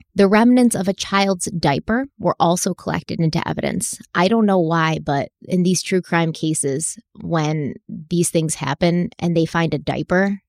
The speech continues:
it's so much, it's so heartbreaking to me. Like, to know that this child was old enough or young enough to still be in a diaper. Like, there's nobody more innocent or more vulnerable than a child that young.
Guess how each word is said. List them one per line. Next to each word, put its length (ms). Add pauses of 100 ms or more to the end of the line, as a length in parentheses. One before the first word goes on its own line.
(140)
it's 340 (720)
so 340
much, 260
it's 100
so 280
heartbreaking 640
to 120
me. 320
Like, 300
to 120
know 240
that 120
this 140
child 340
was 160
old 220
enough 500
or 180
young 280
enough 360 (440)
to 140
still 260
be 140
in 100
a 80
diaper. 560 (560)
Like, 200
there's 180
nobody 320
more 200
innocent 420
or 100
more 240
vulnerable 540
than 140
a 40
child 400
that 200
young. 320